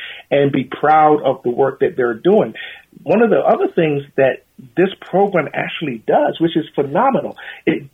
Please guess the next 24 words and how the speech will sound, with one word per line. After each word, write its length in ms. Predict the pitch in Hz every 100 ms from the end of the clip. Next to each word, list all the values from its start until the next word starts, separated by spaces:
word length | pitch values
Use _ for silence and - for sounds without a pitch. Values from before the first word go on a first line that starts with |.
| -
it, 200 | 156 -
you 200 | 131 165
know, 140 | 165
we 140 | 147 139
talk 280 | - 202 208
about 320 | 160 151 139
motivation, 720 | 139 147 127 135 143 - 123
we 140 | 110 110
talk 320 | - 165 165
about 380 | 156 135 120 - - -
the 60 |
mental, 540 | 127 135 143 139 127 117 _ -
the, 180 | 127 131
the 60 | 131
mental 400 | 143 147 143 135
stability 580 | - 113 131 160 127 104 - -
of 80 | 131
an 120 | 135
individual. 460 | 135 127 139 117 - - -
Can 160 | 143
you 120 | 165 147
imagine, 640 | 117 139 165 160 131 131 - - -
um, 400 | 123 120 113 - -
being 260 | 135 180 190